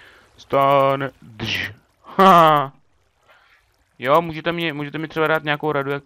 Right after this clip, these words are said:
třeba ještě vylepšit, protože se mi nelíbí, že to je i v tom středu. Proč, nevím, proč to je v tom třeba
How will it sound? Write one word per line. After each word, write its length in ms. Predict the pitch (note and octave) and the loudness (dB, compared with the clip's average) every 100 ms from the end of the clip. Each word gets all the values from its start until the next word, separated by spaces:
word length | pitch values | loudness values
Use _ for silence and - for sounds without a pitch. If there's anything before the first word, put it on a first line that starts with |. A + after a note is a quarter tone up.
| _ | _
třeba 160 | - | -8
ještě 200 | C#3 - | -8 -8
vylepšit, 500 | D3 B2 A2+ - G#2 | -8 -6 -8 -10 -12
protože 240 | - - A2+ | -12 -14 -14
se 80 | A#2+ | -12
mi 60 | |
nelíbí, 300 | A#2 A#2 A#2 | -14 -14 -14
že 80 | A#2+ | -12
to 60 | A#2 | -12
je 120 | A#2 | -12
i 80 | - | -14
v 80 | - | -14
tom 180 | A2+ C3 | -14 -18
středu. 500 | - G#2 G2 F#2+ C3+ _ _ | -14 -14 -12 -12 -14 _ _
Proč, 180 | - G2 | -20 -20
nevím, 300 | G2+ G2+ G2 | -16 -16 -16
proč 140 | G2 | -20
to 100 | - | -20
je 40 | |
v 40 | G2+ | -20
tom 120 | - | -20
třeba 180 | - | -20